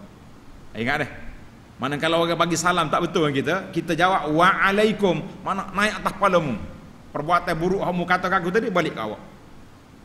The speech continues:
Ha, contoh kalau kita kata,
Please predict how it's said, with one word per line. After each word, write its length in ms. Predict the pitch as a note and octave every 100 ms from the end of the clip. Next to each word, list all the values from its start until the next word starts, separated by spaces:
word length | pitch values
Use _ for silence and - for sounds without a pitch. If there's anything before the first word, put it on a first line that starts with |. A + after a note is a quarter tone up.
| - - - - - - -
Ha, 40 | G1+ G1+ - G#2+
contoh 320 | D3 D#3 D3
kalau 160 | D3+
kita 240 | C#3+ C#3 C#3
kata, 480 | C3+ C#3 C#3 C3